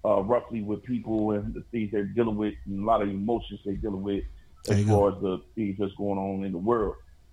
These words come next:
Speaker 1: Uh,
Speaker 2: Okay.
Speaker 1: but the hook kinda tells you, like, you know, you know, kinda keep looking towards the creator for protection at all times. Keep these things around you because
Speaker 2: Right
Speaker 1: you
Speaker 2: on.
Speaker 1: never know.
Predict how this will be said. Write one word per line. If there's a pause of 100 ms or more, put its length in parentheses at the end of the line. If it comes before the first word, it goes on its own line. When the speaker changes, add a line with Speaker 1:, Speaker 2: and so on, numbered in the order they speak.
(120)
Speaker 1:
Uh, (240)
Speaker 2:
Okay. (180)
Speaker 1:
but
the
hook (140)
kinda
tells
you,
like,
you
know, (800)
you
know, (120)
kinda
keep
looking
towards
the
creator (100)
for
protection (120)
at
all
times. (160)
Keep
these
things (100)
around
you (400)
because
Speaker 2:
Right
Speaker 1:
you
Speaker 2:
on.
Speaker 1:
never
know.